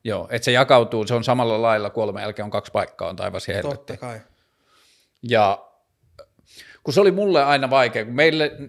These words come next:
Speaker 1: siinä lestadiolaisuudessa opetettiin, että ei oo mitään muita.
Speaker 2: Joo.
Speaker 1: Et, niinku, et vaan tää jengi. Kaikki muut joutuu helvettiin,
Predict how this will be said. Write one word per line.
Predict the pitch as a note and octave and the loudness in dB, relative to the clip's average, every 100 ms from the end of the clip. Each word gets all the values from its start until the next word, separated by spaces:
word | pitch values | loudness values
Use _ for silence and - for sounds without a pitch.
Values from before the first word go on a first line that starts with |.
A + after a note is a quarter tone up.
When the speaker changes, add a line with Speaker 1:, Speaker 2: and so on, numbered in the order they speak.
| - | -18
Speaker 1:
siinä | C3 C#3+ B2 A#2+ | -10 -8 -8 -10
lestadiolaisuudessa | D3+ D#3+ D#3 C#3 B2 A2+ A2+ A2+ G#2+ - | -4 -2 2 2 2 0 0 -2 -4 -4
opetettiin, | G#2+ G#2 G#2 - | -4 -6 -8 -10
että | G#2 A#2 | -8 -4
ei | A#2 | -4
oo | |
mitään | A#2+ C#3 A2 | -4 -2 -2
muita. | G2 G2 - _ _ _ - | -2 -10 -12 _ _ _ -20
Speaker 2:
Joo. | A#2+ A2 - _ _ | -18 -18 -20 _ _
Speaker 1:
Et, | G#2+ - - | -10 -10 -16
niinku, | A#2 A2 A2+ | -10 -8 -6
et | A2+ | 0
vaan | D3 C#3+ C3+ | 2 2 2
tää | A#2 | -2
jengi. | G2+ F2 E2+ - | -2 -6 -12 -4
Kaikki | C3 C#3 | -4 -2
muut | C3 C3 | -6 -4
joutuu | A#2 G#2+ A2 | -4 -4 -4
helvettiin, | A2 G2+ G2 _ F#2 F#2+ | -4 -4 -8 _ -12 -12